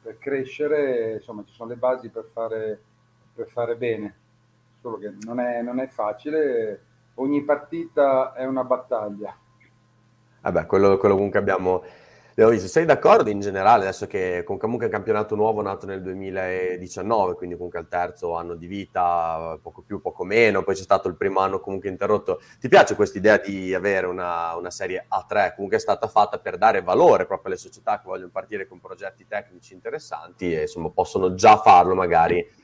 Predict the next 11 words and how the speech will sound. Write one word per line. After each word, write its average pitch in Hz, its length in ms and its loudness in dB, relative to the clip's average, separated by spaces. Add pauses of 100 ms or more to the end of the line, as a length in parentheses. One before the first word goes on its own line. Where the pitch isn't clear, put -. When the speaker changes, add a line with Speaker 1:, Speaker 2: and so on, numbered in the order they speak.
(240)
Speaker 2:
con 113 180 4
quella 117 200 8
letterina 107 680 2
A 95 460 2
di 98 100 -18
fronte, 78 380 -14
insomma, 78 340 -20
che 80 140 -20 (240)
fa 101 120 -2
ben 92 120 -6
sperare. 82 560 -2